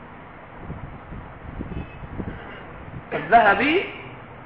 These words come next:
لم يخذل شيخ الإسلام ابن تيمية، لكن كان شيخ الإسلام آية من آيات الله، حتى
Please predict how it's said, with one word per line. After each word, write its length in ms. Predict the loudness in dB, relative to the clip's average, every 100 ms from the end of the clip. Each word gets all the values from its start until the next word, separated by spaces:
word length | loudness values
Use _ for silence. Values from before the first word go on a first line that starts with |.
| -4
لم 220 | 4 6 8
يخذل 520 | 8 6 4 2 0 -4 -2
شيخ 220 | 0 2
الإسلام 400 | 0 0 2 4
ابن 220 | 4 2 2
تيمية، 500 | 2 2 8 10 8 4 -4 -8 -10 -6 2
لكن 420 | 4 6 6 6 -2 -6 -6 -6 -8 -10 0 4
كان 240 | 6 4 2
شيخ 160 | 2 2
الإسلام 720 | -2 -4 4 10 12 12 10 2 -6 -10 -12 -14 -14 -14 -14 -14 2 10
آية 480 | 12 12 12 8 4 2
من 140 | 0 4
آيات 380 | 4 4 2 0
الله، 240 | -4 -6 -12 -14 -14 -14 -14 -14 -14 -14 -12 -12 -12 -14 -12 -12 -10 -10 -10 -12 -14 -10 4
حتى 400 | 6 8 8 10